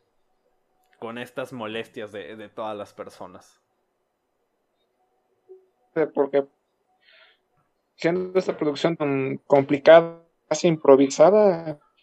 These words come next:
Speaker 2: quién sabe si fue como tenían la, si el producto final fue lo que tenían en mente, y aún así fue un producto que, como decimos, hemos, como dijimos hace rato, redefinió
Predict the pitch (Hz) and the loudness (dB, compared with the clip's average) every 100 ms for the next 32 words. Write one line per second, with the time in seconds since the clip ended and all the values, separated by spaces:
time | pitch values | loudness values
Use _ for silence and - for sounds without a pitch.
0 | _ _ _ _ _ _ _ _ _ _ | _ _ _ _ _ _ _ _ _ _
1 | _ _ _ _ 156 160 185 175 165 156 | _ _ _ _ -4 2 6 6 4 -2
2 | - 165 165 - 170 160 147 147 143 147 | 0 2 4 2 2 6 4 4 0 2
3 | 156 156 151 - _ _ - - - 156 | 0 2 2 2 _ _ -4 -2 0 0
4 | 156 156 151 151 151 135 160 156 - 147 | -2 -4 -2 0 0 2 2 2 0 -2
5 | 151 165 160 151 156 180 214 170 156 156 | 0 0 0 -2 -4 0 2 2 0 -2
6 | 147 160 - 156 151 151 143 147 - 165 | -4 -8 -6 -6 -4 -2 -2 -2 -4 -6
7 | - - 131 123 131 _ _ _ _ _ | -6 -8 -6 -6 -10 _ _ _ _ _
8 | _ _ _ _ _ - 139 135 131 156 | _ _ _ _ _ -12 -2 0 0 -2
9 | 156 151 156 147 143 _ 139 139 139 156 | -4 -4 -4 -4 -6 _ -8 -6 -4 -4
10 | 143 147 143 147 156 147 135 123 131 _ | 0 4 6 8 8 8 6 2 -8 _
11 | _ _ _ _ _ _ - - - - | _ _ _ _ _ _ -20 -20 -20 -20
12 | - _ _ _ _ - 151 143 139 139 | -20 _ _ _ _ 6 8 8 6 2
13 | 139 202 196 147 | 4 4 4 -2